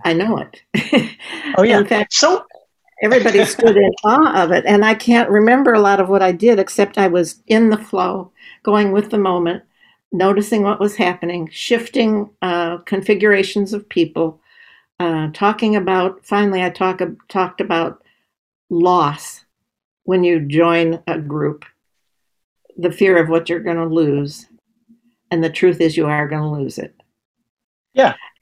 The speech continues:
Speaker 1: And
Speaker 2: So,
Speaker 1: so,
Speaker 2: uh, th-,
Speaker 1: ugh, I'm
Speaker 2: I'm,
Speaker 1: done.
Speaker 2: I'm, I'm going to, I'm going to,
Speaker 1: Please
Speaker 2: um,
Speaker 1: rescue me.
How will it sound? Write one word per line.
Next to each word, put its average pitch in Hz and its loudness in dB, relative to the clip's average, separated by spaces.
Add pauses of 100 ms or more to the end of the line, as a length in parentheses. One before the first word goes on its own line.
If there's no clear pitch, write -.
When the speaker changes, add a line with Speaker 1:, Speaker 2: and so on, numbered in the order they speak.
(120)
Speaker 1:
And 180 -6
Speaker 2:
So, - 2 (640)
Speaker 1:
so, 226 0
Speaker 2:
uh, 196 6
th-, 220 6
Speaker 1:
ugh, 220 2 (920)
I'm 180 0
Speaker 2:
I'm, 240 2
Speaker 1:
done. 170 2
Speaker 2:
I'm, 226 4
I'm 202 2
going 254 4
to, 254 -2
I'm 190 4
going 220 2
to, 175 0 (140)
Speaker 1:
Please 233 4
Speaker 2:
um, 127 2
Speaker 1:
rescue 220 2
me. 175 2